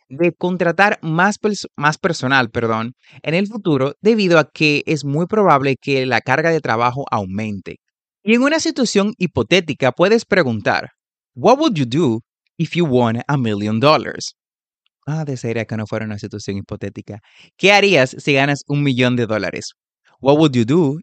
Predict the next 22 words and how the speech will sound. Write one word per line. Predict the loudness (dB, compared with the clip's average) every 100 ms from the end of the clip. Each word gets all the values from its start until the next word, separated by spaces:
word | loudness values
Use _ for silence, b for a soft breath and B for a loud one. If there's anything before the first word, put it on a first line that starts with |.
| _
if | -10 -4
you | -2
won | 0 2 2 0 -4
a | -4
million | -2 -2 -4 0
dollars? | 2 2 0 -10 -16 _ _ _ _ _ _ _ _ _ _ _ _ _ 0
Aquí | 4
would | 6 6 4 0
se | -2 -2
utiliza | 0 -2 0 2
para | 2
expresar | 0 -2 -4 0 0
la | 2 -2 _
posibilidad | -2 0 0 -6 -6 -4 -4 2 2 2
hipotética | -2 -4 -2 0 0 0 -4 -4
de | -2
ganar | -2 -2 -2 -2
una | -2 -2
gran | 0 0 0 0
suma | -2 -2 -2
de | -2
dinero. | -4 -8 -10